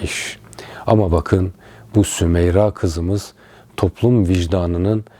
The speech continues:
artık meseleye tahammül edemez hale geldiğinin de bir göstergesi oldu. Herkesin vicdanı kanıyor. Ama bu zulme karşı "Yeter artık." deme seviyesi,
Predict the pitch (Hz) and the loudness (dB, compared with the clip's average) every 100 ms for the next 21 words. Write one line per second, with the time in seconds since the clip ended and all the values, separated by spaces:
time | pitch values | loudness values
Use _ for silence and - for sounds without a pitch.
0 | - - 95 92 - - 87 90 - 90 | -20 -6 -2 -2 -4 -6 -4 -4 -2 0
1 | 92 98 - 67 80 95 95 82 92 98 | 2 0 -4 -8 -2 0 0 0 0 2
2 | 104 90 - 95 90 92 85 90 85 82 | 2 0 -4 -4 0 2 2 0 -2 -2
3 | 87 110 110 98 90 80 85 85 - 76 | 0 2 4 2 2 0 -2 -6 -6 -8
4 | 76 76 - - - - - - - - | -6 -8 -8 -10 -10 -14 -18 -20 -20 -20
5 | - - - - - - - - 165 156 | -20 -20 -20 -20 -18 -16 -4 2 4 6
6 | 143 143 113 104 95 104 90 85 - 87 | 4 4 4 4 2 2 0 -2 -6 -8
7 | 76 67 - - _ - - - - - | -8 -8 -12 -18 _ -20 -20 -20 -20 -20
8 | - - - - 104 110 110 - - - | -20 -20 -20 0 2 2 0 -6 -16 -20
9 | - - - - - - - - - - | -20 -20 -20 -20 -20 -20 -20 -20 -20 -20
10 | - - - 147 135 123 113 113 110 101 | -20 -20 0 4 6 4 4 2 0 0
11 | 92 - 101 82 95 - 151 131 92 - | 0 0 0 0 -2 0 2 2 0 -6
12 | 87 - - - 98 110 - 95 87 85 | -16 -16 -8 -4 -2 -4 -4 -4 -2 -4
13 | 78 - 135 | -4 -2 -2